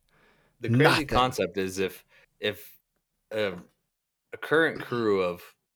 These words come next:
Speaker 1: engineers or whatever got delivered all those stones, they didn't have to make 'em.
Speaker 2: Yeah.
Speaker 1: Those just came prepackaged. "Here are your pieces, here are your pieces, here are your pieces.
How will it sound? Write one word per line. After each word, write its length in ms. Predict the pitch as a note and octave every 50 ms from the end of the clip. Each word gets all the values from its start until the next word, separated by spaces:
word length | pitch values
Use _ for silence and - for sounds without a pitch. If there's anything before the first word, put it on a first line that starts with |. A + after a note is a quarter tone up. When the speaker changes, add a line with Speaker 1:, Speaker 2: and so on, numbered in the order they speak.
| _ _ _ _
Speaker 1:
engineers 580 | - G#2+ G#2+ G2 F#2 G2 F#2 F#2 F2+ F2+ F2 F2
or 60 | F2
whatever 460 | E2+ E2 E2 E2 D#2+ D#2+ D#2+ D#2 - _ _ _ _ _ _ _ _ _ _ _ -
got 220 | G2+ G2+ G2+ G2
delivered 580 | F#2 F#2 F2 F2 F#2 G2+ G2+ G2 G2 F2+ D#2+ D2 - -
all 200 | - D#2 E2+ E2
those 240 | D#2+ D#2+ D#2 - -
stones, 480 | - F2+ D#2 B1 G1+ G1+ - - - _ _ _ _ _ _
they 120 | B2 C#3
didn't 160 | D#3 D#3+ D#3
have 80 | C#3+ C3
to 60 | A#2+
make 300 | G2 F#2+ F#2 F2 - -
'em. 160 | - - - -
Speaker 2:
Yeah. 140 | - - E2+ - - _ _ _ _ _ _ _ _
Speaker 1:
Those 220 | - G#2+ G#2+ G2+ F#2
just 180 | F#2+ - -
came 240 | - G#2+ F#2+ F2+ E2+
prepackaged. 840 | - - F#2+ F2+ E2+ - F#2+ E2 D#2 - - D#2+ D#2 D2+ - - - _ _ _ _ _ _ _ _ _
"Here 100 | G#2 F#2+
are 40 | F#2+
your 140 | F#2 F2+ F2
pieces, 460 | - G2+ F2+ E2+ E2 F2+ E2 D#2+ D#2
here 120 | F#2 F2
are 20 | D#2+
your 80 | D#2+ D2+
pieces, 360 | - - D#2 D2+ - D#2 D2
here 100 | E2+ D#2+
are 40 | C#2+
your 80 | C#2 -
pieces. 480 | - D2 C#2 - - C2+ C#2 C#2+ -